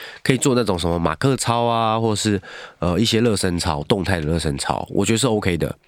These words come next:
因为它也是可以协助你肌肉变得比较松。就是假设你做，做重量训练之后，你又去做一些全身性的动作，像是慢跑，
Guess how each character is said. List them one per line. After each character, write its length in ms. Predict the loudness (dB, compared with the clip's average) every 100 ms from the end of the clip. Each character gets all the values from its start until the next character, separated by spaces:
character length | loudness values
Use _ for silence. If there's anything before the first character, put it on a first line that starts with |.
| 0
因 80 |
为 120 | 0 0 -8 0
它 120 | 0
也 60 |
是 100 | 0
可 140 | 0 0
以 80 | 0
协 220 | 0 0
助 160 | 2
你 260 | 2 0 -2 -10 -20 _
肌 160 | -2 0
肉 140 | 0
变 120 | 0
得 80 | -2
比 80 | -2
较 140 | -2
松。 280 | -2 -4 -6 -8 _ _
就 100 | -2
是 80 | 0
假 140 | 0
设 100 | 0
你 200 | 0 0
做， 400 | 2 2 2 -2 -6 -16 -18 -18 -2
做 220 | 0 2
重 160 | 2
量 140 | 2 0
训 180 | 0 0
练 200 | 0 -4 _
之 180 | -2 0
后， 320 | 2 0 0 -2
你 100 | 0
又 160 | 0
去 160 | 0 -4
做 240 | 0 0
一 40 | 2
些 460 | 2 2 0 0 -2
全 180 | -2 0
身 120 | 0
性 180 | 2 2
的 180 | 0 0
动 260 | 0 0
作， 160 | 0 0
像 140 | 0
是 80 | 2
慢 240 | 2 0
跑， 180 | -2 -6